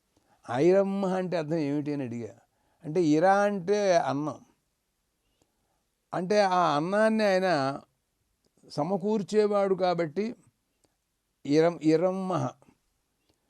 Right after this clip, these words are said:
అలాంటి వాడికి స్నే-, ఈ అగ్నిదేవుడని,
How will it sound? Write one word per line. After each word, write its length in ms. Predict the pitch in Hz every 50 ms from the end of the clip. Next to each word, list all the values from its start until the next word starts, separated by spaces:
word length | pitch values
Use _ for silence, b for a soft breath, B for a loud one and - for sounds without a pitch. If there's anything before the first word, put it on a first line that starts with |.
| _ _ _ _ _ _ _ _ _ _ _ _ _ _ _ _ _ -
అలాంటి 480 | 151 160 185 202 208 220 220 208 214
వాడికి 400 | 208 208 202 202 196 190 185 185
స్నే-, 300 | - - 165 170 175 180
ఈ 180 | 175 - 165 170
అగ్నిదేవుడని, 920 | 156 - 151 160 175 202 208 202 202 196 190 180 165 160 156 165 202